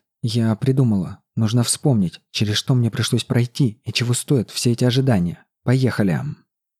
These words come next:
Вот уже пять лет девочка Полина влюблена в парня по имени Влад. Пять долгих лет.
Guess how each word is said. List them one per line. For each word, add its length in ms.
Вот 200
уже 160
пять 220
лет 340
девочка 360
Полина 360
влюблена 400
в 100
парня 300
по 100
имени 260
Влад. 480
Пять 180
долгих 420
лет. 420